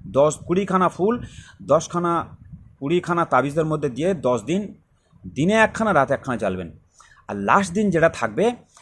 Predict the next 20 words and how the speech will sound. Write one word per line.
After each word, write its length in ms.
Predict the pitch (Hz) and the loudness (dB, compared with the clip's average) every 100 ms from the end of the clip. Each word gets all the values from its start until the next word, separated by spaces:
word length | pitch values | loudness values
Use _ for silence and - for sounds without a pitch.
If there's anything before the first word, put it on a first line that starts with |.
| - | -16
আপনি 220 | - 127 | -8 -6
মাথায় 460 | 110 101 131 170 170 | -4 -2 -2 2 0
দিন, 180 | 127 170 | 0 -2
এগারো 360 | 117 117 151 | 0 2 0
দি-, 240 | 127 123 104 | 0 -2 -4
দিন 240 | 147 196 | -4 -4
মাথার 400 | 110 110 139 147 | -4 -4 -2 0
বালিশের 380 | 101 117 139 156 | 2 0 0 -2
নিচে 260 | 123 120 123 | -2 -2 -4
দিয়ে 140 | 120 | -4
ঘুমাবেন, 460 | 98 139 170 226 240 - - - - | -4 -2 0 0 -4 -8 -20 -18 -4
আর 240 | 120 180 - | 2 2 0
এই 200 | 135 170 | -2 -2
বলে 360 | 135 143 180 214 - | 0 0 2 0 -2
তিনবার 340 | 139 143 165 | -2 2 2
ওই 60 | 180 | 2
তাবিজের 440 | 135 123 135 160 | 0 -2 -2 -2
উপর 80 | 156 | -2
ফুঁক 200 | 151 156 | -4 -4
মারবেন 460 | 107 92 92 82 | -4 -4 -6 -10